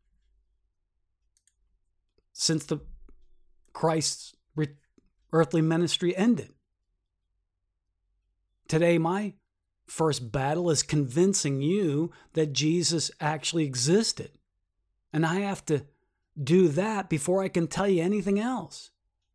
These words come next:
It's my opinion that the news of the life of this man Jesus had probably already reached most of the places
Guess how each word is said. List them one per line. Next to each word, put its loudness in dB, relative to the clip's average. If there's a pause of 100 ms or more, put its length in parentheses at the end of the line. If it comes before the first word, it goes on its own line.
(1200)
It's -2
my 0
opinion -2 (320)
that -2
the 2
news 4
of -6
the 2
life 0
of -2
this 0
man 0
Jesus 0 (440)
had -2
probably 0
already 2
reached 0
most 2
of 0
the 0
places -2